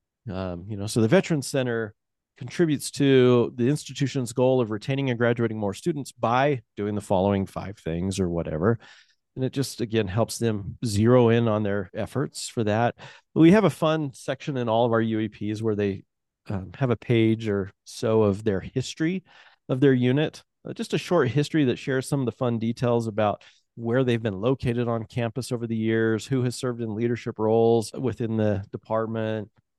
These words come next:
any other little fun pieces of information. Those are just kind of fun, and it keeps the history alive with each of our units. And we talk about what other institutions are doing really cool things in these areas. So who are our benchmarks? Who are we trying to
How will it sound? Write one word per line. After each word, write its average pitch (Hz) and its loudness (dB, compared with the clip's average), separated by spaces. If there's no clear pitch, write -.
any 226 2
other 135 6
little 123 2
fun 107 -2
pieces 107 -4
of 101 -4
information. 95 -4
Those 131 0
are 117 2
just 101 -8
kind 107 -2
of 95 -4
fun, 98 -2
and 98 0
it - -10
keeps - -6
the - -4
history 113 0
alive 101 2
with 120 -8
each 117 -8
of 107 -10
our 104 0
units. 98 -4
And 170 -2
we 165 0
talk 156 0
about 151 4
what 143 2
other 147 4
institutions 143 -2
are 135 2
doing 135 0
really 135 0
cool 135 -4
things 135 -2
in 147 -4
these 139 -2
areas. 135 -2
So 120 -6
who 160 6
are 151 6
our 135 4
benchmarks? 120 -2
Who 190 -6
are - -4
we 196 -2
trying 127 -2
to 117 0